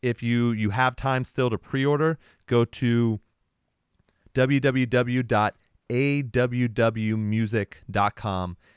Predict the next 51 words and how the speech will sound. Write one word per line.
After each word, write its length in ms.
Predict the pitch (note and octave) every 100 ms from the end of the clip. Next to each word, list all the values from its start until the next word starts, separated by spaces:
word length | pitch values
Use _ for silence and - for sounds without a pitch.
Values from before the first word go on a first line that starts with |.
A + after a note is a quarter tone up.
| _
You 160 | - G#2
can 160 | G#2 F#2
pre-order 680 | - B2+ C3 B2 A#2+ A#2+ A2+
the 340 | A2 G#2+ G#2+
album 380 | G#2 G2+ G2+ G2+
there. 360 | C3+ C#3 C3 - -
I 100 | G#2
believe 300 | G#2 A#2+ B2+
it 80 | A#2
ships 540 | - C3+ B2 - -
the 200 | - A2+
first 380 | - B2+ A#2+ -
week 220 | B2 A2+
in 100 | G#2
March. 540 | G#2 A#2 B2 - - - -
The 160 | G2+ G2+
album 320 | G#2+ A2+ A2+
comes 300 | - G#2+ -
out 240 | G2 G#2 -
on 260 | G2+ F#2+ F#2+
March 320 | F#2 F2+ - C3
eighth. 300 | D3 - - _ _ _ -
Uh, 200 | G#2 G2+
you 140 | G#2+ A#2
can 320 | A#2 A2 G#2
follow 440 | - A#2 A2+ A#2
them 380 | A2 A2 A2 G#2+
on 220 | F2 G2+
Twitter 580 | G2 - A#2+ A#2 A2+ G#2+ _ _ _ -
at 260 | A2 A2+ B2 _ _ _ -
A 220 | A2+ A2
War 400 | G#2 G#2+ A#2 A#2
Within 400 | A2+ - A2 G2+
Music, 460 | G#2+ C3 C#3 C#3 _ -
and 200 | G#2+ A2+
you 80 | G#2+
can 140 | A2+
look 140 | A2 A2
on 140 | G2+
Facebook 520 | - G#2 - - G2
for 340 | - G#2 G2 F#2
A 80 | F#2
War 260 | F#2 F#2+
Within. 420 | F#2 - F#2 F2 F2+
And 120 | G#2+
they're 120 | D#3
just 180 | D#3+ -
really 260 | C#3+ C3+
great 220 | A#2+ A#2+ G#2+
guys. 380 | A2+ A2 G#2+
They're, 240 | G#2 G#2